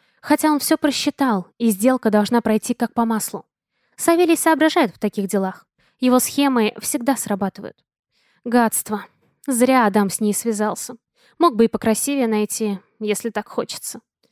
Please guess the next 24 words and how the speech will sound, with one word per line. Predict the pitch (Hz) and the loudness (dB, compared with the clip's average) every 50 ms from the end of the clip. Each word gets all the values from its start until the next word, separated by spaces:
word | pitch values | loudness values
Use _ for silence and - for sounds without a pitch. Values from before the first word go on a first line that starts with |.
| _ _ _ _ _ - | _ _ _ _ _ -8
С | - - | -2 2
его | 285 294 311 349 | 4 4 4 4
возможностями | 285 262 220 233 240 269 269 - 226 - - - 226 220 214 | 4 2 2 2 0 0 2 2 0 -2 -2 -2 -2 0 0
это | - - 247 - 247 | 0 -2 -2 -2 0
давно | 214 226 226 214 233 254 269 | 2 2 2 2 2 0 0
не | 254 214 196 | 0 0 0
проблема. | - 202 196 190 202 202 190 190 - - _ _ _ _ _ _ _ _ | 0 0 0 0 0 -2 -2 -4 -8 -12 _ _ _ _ _ _ _ _
Кто | - - - 359 | -8 -4 -2 -2
сейчас | - - 208 - 220 196 - | -2 -2 -2 -2 -2 -2 -2
смотрит | - 226 233 233 226 208 - | 0 0 2 2 0 0 -2
на | 214 208 | 0 -2
внешность | 202 220 226 220 214 - 214 196 - - | 0 0 0 0 0 -2 -4 -8 -6 -4
мужика, | 214 208 196 214 - - 254 254 240 - _ _ _ _ _ - | -4 -2 -2 -2 0 0 0 0 0 -2 _ _ _ _ _ -2
если | 302 349 - - 330 320 | 0 0 0 0 0 0
тот | - 220 196 - | 2 0 0 0
при | - 226 233 | 0 0 0
бабках? | 208 196 185 - - - - - - _ _ _ _ _ _ _ _ _ _ _ _ _ _ _ _ _ _ | 0 0 -2 -4 -8 -20 -20 -20 -20 _ _ _ _ _ _ _ _ _ _ _ _ _ _ _ _ _ _
«Давай | - 196 196 185 208 233 262 269 269 | -2 2 2 4 4 4 4 4 2
графу | 214 208 208 214 214 208 - - 208 196 185 | 2 2 4 4 2 2 0 -2 -2 -2 0
похороны | - - 226 226 - - 202 185 185 180 | 2 2 2 2 2 0 0 0 2 0
оплатим», — | 175 - - 190 180 175 - - 202 - _ _ _ _ _ _ _ _ _ _ _ _ _ - | -2 -2 -2 -2 -2 -4 -6 -10 -18 -18 _ _ _ _ _ _ _ _ _ _ _ _ _ 0
внезапно | 285 330 349 277 - 190 190 - 202 208 | 2 4 4 4 4 2 0 0 0 0
говорит | 220 240 220 220 190 190 - - | 2 2 2 2 2 0 0 -2
Алтай. | 202 208 196 - 190 196 - | -2 -2 -2 -4 -6 -8 -8